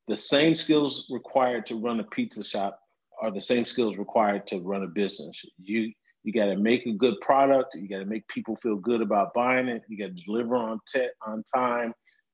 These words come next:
You gotta have systems in place. You gotta have reliability. You gotta deliver, and you gotta have a methodology. And so if you can take those skills and plug it into the next thing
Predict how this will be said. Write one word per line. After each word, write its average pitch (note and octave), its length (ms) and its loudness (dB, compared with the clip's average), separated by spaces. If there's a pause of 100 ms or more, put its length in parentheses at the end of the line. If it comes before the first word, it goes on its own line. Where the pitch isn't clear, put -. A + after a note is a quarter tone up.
You G2+ 100 -10
gotta G#2 200 2
have F#2+ 240 0
systems B2+ 640 0
in A#2+ 160 0
place. A#2 680 0
You G#2 100 -8
gotta G2+ 200 -2
have F#2+ 200 -2
reliability. G#2+ 960 2 (680)
You G2+ 200 -4
gotta G2+ 300 2
deliver, G#2+ 760 2 (420)
and G#2 300 0 (100)
you G2+ 160 -6
gotta G#2 160 2
have A2 220 4
a G#2+ 40 0
methodology. G#2+ 1120 2 (520)
And G#2 300 -4 (120)
so G#2 320 -2
if F#2+ 200 -8
you C3 120 0
can G#2+ 240 -2 (100)
take B2 280 2 (500)
those A#2+ 300 4
skills C3 540 0 (360)
and F#2+ 200 -10
plug B2 380 4
it A#2 120 4
into A#2+ 400 0
the G2 140 -2
next C3 380 -2
thing C3+ 380 0